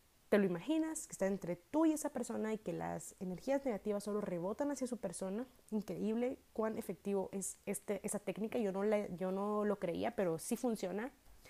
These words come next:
Sí funciona. Entonces, cuando tú logras darte cuenta que es su, que es esa persona metida en su burbuja, lo que te puede servir también para ignorar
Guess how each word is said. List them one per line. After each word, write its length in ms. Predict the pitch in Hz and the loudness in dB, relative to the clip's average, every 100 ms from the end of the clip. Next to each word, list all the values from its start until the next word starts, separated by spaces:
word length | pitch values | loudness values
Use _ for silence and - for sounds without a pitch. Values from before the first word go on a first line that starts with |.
| - - - - - - | -20 -20 -20 -20 -20 -6
Sí 80 | - | -2
funciona. 440 | 247 262 233 220 226 | 2 4 4 4 4
Entonces, 340 | 233 262 - - | 4 4 2 -2
cuando 220 | - 226 202 | 2 4 4
tú 120 | 302 | 8
logras 300 | 381 427 339 | 10 10 10
darte 240 | 269 269 | 8 6
cuenta 260 | 247 254 254 | 4 4 2
que 140 | - | 0
es 60 | 247 | 0
su, 160 | 247 - - | 0 -4 -4
que 80 | |
es 60 | 214 | -4
esa 160 | 214 254 | -2 -2
persona 460 | 202 180 196 196 | 0 0 0 0
metida 320 | 196 175 202 190 | 0 0 0 0
en 80 | |
su 160 | 185 285 | 2 4
burbuja, 560 | 294 247 214 220 240 247 - - - - - - - - - - - - - - - - - - - _ - - - - - - | 6 6 2 2 0 0 -8 -20 -20 -20 -20 -20 -20 -20 -20 -20 -20 -20 -20 -20 -20 -20 -20 -20 -20 _ -20 -20 -20 -20 -20 -8
lo 220 | 226 202 | 0 2
que 100 | - | 2
te 100 | 170 | -2
puede 300 | 175 - 262 | 0 4 4
servir 320 | 311 254 226 | 6 4 4
también 260 | 226 220 220 | 2 0 0
para 180 | 226 220 | 2 2
ignorar 520 | 190 170 175 196 - | 2 2 2 0 -2